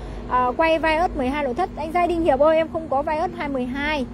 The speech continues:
Em chỉ có hai lẻ mười thôi anh Đinh Hiệp nhá. Có hai lẻ mười bản, à, limo.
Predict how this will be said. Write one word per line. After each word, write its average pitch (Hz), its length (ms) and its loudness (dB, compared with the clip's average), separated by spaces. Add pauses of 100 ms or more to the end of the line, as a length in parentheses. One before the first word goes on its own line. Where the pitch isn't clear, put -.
(360)
Em 320 160 2
chỉ 233 140 4
có 240 60 2
hai 294 280 0
lẻ 220 100 0
mười 254 300 4
thôi 285 100 4
anh 285 100 0
Đinh 302 120 -2
Hiệp 254 180 2
nhá. 320 200 2 (400)
Có 294 240 2
hai 349 240 0
lẻ 233 220 0
mười 262 400 6
bản, 214 380 0
à, 220 520 2
limo. 320 420 8